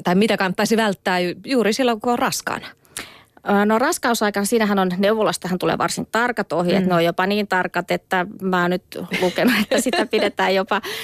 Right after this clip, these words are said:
Speaker 2: jopa vähän, paikotellen jopa huvittavana kaikki ne maksamakkaraohjeineen, ettei, ettei saa liikaa, ö, A-vitamiinia tai muuta. Muuta tosi, sekin on hiukan muuttunut ne, ne ohjeet. Mutta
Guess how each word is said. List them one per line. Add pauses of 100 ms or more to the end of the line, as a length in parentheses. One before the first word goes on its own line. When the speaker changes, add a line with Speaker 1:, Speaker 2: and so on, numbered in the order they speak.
(220)
Speaker 2:
jopa
vähän, (300)
paikotellen
jopa
huvittavana (160)
kaikki
ne
maksamakkaraohjeineen,
ettei,
ettei
saa
liikaa, (260)
ö,
A-vitamiinia
tai
muuta. (500)
Muuta
tosi, (220)
sekin
on
hiukan
muuttunut
ne,
ne
ohjeet.
Mutta